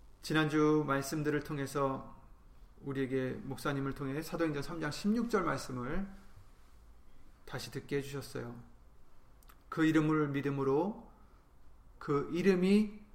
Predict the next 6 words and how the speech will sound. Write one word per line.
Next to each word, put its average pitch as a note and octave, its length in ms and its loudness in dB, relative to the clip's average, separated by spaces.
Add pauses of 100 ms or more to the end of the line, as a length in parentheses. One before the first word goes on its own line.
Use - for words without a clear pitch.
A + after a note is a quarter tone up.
(120)
너희 C3 320 2
보고 C3 400 0
아는 B2 400 -4 (260)
이 E3 200 -4
사람을 F3+ 480 0
성하게 F#3 680 0